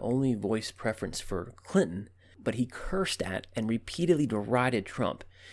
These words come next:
In one two thousand sixteen text, he argued that the F B I needed to take action akin to an insurance policy in case Trump won. Flynn said the Covington lawyers never told him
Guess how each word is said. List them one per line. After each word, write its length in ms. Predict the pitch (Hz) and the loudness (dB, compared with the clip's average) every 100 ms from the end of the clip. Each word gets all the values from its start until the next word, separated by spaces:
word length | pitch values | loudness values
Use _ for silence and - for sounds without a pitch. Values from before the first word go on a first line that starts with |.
| - | -4
In 160 | 120 120 | 2 4
one 180 | 156 | 4
two 160 | 170 151 | 2 -2
thousand 340 | 135 117 110 | 0 0 0
sixteen 440 | 101 117 - 113 98 | -4 -6 -6 -4 -4
text, 320 | - 101 - | 0 -2 -2
he 120 | - | -4
argued 260 | 113 117 117 | -2 0 0
that 80 | 95 | 0
the 100 | 98 | -2
F 160 | 123 | -4
B 140 | - 117 | -2 -2
I 100 | 104 | 0
needed 260 | 104 104 | -2 -4
to 80 | 92 | -4
take 340 | - - 139 139 | -10 -4 -4 -2
action 400 | 107 120 104 - | -6 -6 -6 -8
akin 400 | 98 - 123 127 | -8 -2 -2 -2
to 200 | 123 104 | 0 2
an 80 | |
insurance 640 | 110 117 - - 131 131 - | 2 0 -2 -2 0 0 -2
policy 520 | - 98 87 - 80 | -2 0 0 -2 -8
in 120 | 78 | -8
case 300 | 90 104 107 | -8 -6 -4
Trump 380 | - - 104 - | -6 -6 -6 -6
won. 400 | 104 107 107 90 - - - - - - - - - - - - - | -4 -2 -2 -6 -12 -20 -18 -18 -18 -20 -20 -20 -20 -20 -20 -20 -20
Flynn 300 | - 156 196 | 0 4 4
said 480 | 190 - 117 107 - | 4 -2 0 -2 -2
the 200 | 98 98 - | -4 -4 -4
Covington 720 | 139 156 147 - 120 107 101 | -2 -2 -2 -4 -6 -4 -4
lawyers 500 | 98 101 98 92 95 | -2 0 0 -2 -4
never 440 | 104 110 117 131 147 | -4 0 2 4 2
told 440 | - 113 107 104 | -2 -2 0 -2
him 340 | - 92 90 | -4 -6 -6